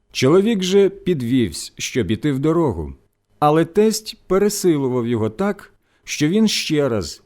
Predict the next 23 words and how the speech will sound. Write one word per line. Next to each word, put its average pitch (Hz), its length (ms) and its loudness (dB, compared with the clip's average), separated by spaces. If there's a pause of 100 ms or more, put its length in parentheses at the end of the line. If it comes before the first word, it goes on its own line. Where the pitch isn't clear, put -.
(120)
переночував 131 720 -2
там. 82 380 -6 (1400)
Коли 131 260 2
ж 143 140 -2
він 139 300 0 (160)
устав 117 600 -4
п'ятого 147 520 -4
дня 117 280 -2
вранці, 156 580 -4 (280)
щоб 143 360 -2
іти 147 380 0
в 101 60 -2
дорогу, 165 560 0 (300)
сказав 151 680 0
батько 131 440 -4
молодиці: 113 680 -2 (840)
«Підкріпися». 135 920 -4 (1160)
І 143 140 2
так 208 340 -2
загаялись, 113 920 -4 (180)
поки 127 340 -2
день 131 400 -2
схилився. 92 800 -6